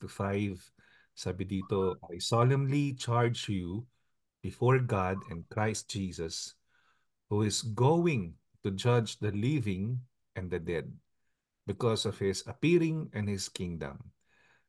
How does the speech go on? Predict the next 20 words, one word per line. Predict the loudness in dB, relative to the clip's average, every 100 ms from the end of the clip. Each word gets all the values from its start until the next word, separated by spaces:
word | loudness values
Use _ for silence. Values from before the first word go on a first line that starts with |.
| _
Sabi | -4 -2 0 -2
ni |
Paul, | 0 4 6 6 2
"Preach | 0 0 0
the | 2 4
word. | 6 4 0 -10 _ _ _ _ _ _ _ _ _ _ -20 _
Be | 0 6 6
ready | 6 4 2 0
in | -2
season | -2 -2 0 -2 -2
and | -2
out | 0 -2
of | -4
season. | -6 -6 -6 -8 -10 -16 _ _ _ _
Correct, | -2 2 2 0 -6 _ _ _ _ -2
rebuke, | -2 -2 -4 -8 -16 _ _ _ _ -8
and | -4
encourage | -2 -2 2 4 4 2 -2
with | -8 -6 -2
great | 0 -2